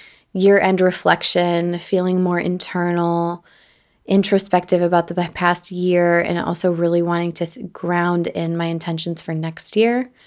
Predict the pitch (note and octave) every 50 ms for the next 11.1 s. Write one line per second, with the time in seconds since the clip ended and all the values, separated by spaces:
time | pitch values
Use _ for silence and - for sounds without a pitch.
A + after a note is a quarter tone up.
0 | - - - - _ _ _ _ _ F#3+ F#3 - - _ _ _ _ _ _ _
1 | _ - G3+ G3+ G#3+ G#3+ A#3 A#3+ A#3+ A#3+ A3+ A3+ A3+ A3 G#3+ - E3+ E3+ E3+ E3
2 | - - - F3 E3 E3 - G3+ G#3 G#3 G#3 A#3+ A#3+ B3 B3+ B3+ - - _ _
3 | _ _ _ _ _ _ _ _ _ _ _ _ _ _ _ _ _ _ - F#3
4 | F#3+ F#3+ - - - F3 E3+ E3+ F3+ G3+ A3+ G#3 - G3 G3+ - - - - F3
5 | F3 F3 F3+ F3 - - E3+ D#3+ E3 F3 G3 A3 A#3 A#3+ B3 - - _ _ _
6 | _ F#3 - F#3 F3+ E3 - - - - - - F#3 F3+ F3+ F3+ F3+ F3 F3 F3
7 | F3 - - - - _ _ _ _ - F3+ F3+ F3+ - - - - F3 F3 E3
8 | - E3+ E3 D#3+ - - E3 D#3 - - - - - _ _ _ _ _ _ _
9 | _ _ - - _ _ _ _ _ _ E3 E3+ F3+ F3+ F3 F3 F3 F3 F3 -
10 | - - F#3+ F#3+ - - - G3 G3 F#3+ F#3+ F#3+ F#3 F#3 F#3 F#3 F#3+ F#3+ F#3+ F#3+
11 | G3